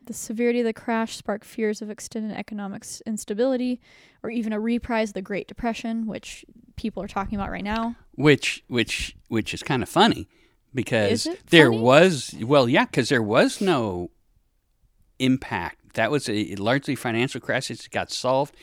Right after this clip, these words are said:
Speaker 2: and the market continued to all-time highs a couple months later. However, right now, it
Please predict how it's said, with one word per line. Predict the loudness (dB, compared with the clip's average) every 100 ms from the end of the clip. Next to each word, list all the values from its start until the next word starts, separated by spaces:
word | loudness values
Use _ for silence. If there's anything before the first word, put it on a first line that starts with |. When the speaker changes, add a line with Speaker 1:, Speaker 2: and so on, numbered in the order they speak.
| _
Speaker 2:
and | -8 -4
the | -4
market | -2 -4 -4 -10 -12 _ _ _ -6
continued | -4 0 0 0 0
to |
all-time | -4 -4 -6 -6
highs | -6 -8 -8
a |
couple | -10 -8 -6
months | -6 -8 -8
later. | -6 -6 -8 -16 _ _ 0
However, | 4 6 4 2 -6 _ 0
right | 2 2 -2
now, | 2 2 2 0 -6 _ _ _ _ _ _ -6
it | -4 -4